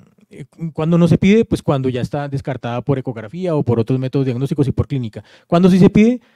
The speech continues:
Cuando hay dudas y cuando hay muchas discrepancias, ¿sí? Eh, hay mucha discrepancia en cuanto a la válvula nativa y la válvula protésica. Eh, antes se decía que la válvula nativa,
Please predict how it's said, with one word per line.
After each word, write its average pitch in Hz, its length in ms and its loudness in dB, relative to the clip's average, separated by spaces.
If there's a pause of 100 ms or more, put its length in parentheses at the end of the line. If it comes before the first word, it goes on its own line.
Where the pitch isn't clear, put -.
(140)
Cuando 143 520 2
hay 143 100 -2
dudas 147 320 0
y 143 80 -10
cuando 131 240 -2
hay 135 60 2
muchas 143 240 0
discrepancias, - 720 -4 (220)
¿sí? 185 240 -6 (320)
Eh, 151 180 -2
hay 160 120 -2
mucha 196 160 2
discrepancia 156 400 2
en 156 40 -4
cuanto 170 200 2
a - 20 2
la 139 60 2
válvula 139 280 -2
nativa 135 280 -4
y - 20 -2
la 147 60 -2
válvula 131 300 -4
protésica. 135 560 -8 (320)
Eh, 120 380 -8
antes 143 280 -2
se 170 80 2
decía 131 260 -2
que 160 100 -6
la 147 60 0
válvula 127 380 -2
nativa, 135 480 -4